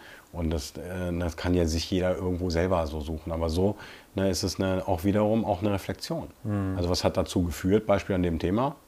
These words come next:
Speaker 1: ja, dass es so ist, wie es ist, ja? Und was muss man tun, damit es noch schlimmer wird, ja?
Speaker 2: Mhm.
Speaker 1: Also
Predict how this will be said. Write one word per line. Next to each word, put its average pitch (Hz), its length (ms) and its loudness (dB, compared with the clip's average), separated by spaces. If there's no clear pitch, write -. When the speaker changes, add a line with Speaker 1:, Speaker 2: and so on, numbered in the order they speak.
Speaker 1:
ja, 98 200 -2
dass 90 160 0
es 87 100 0
so 95 160 4
ist, 85 140 0
wie 90 60 2
es 78 120 -2
ist, 117 320 0
ja? 101 200 0
Und 101 120 0
was 92 160 4
muss 104 220 4
man 98 120 4
tun, 120 180 4
damit 127 180 6
es - 80 -2
noch 139 120 4
schlimmer 71 340 -4
wird, 67 240 -10
ja? 98 180 4
Speaker 2:
Mhm. 95 60 2
Speaker 1:
Also 95 280 4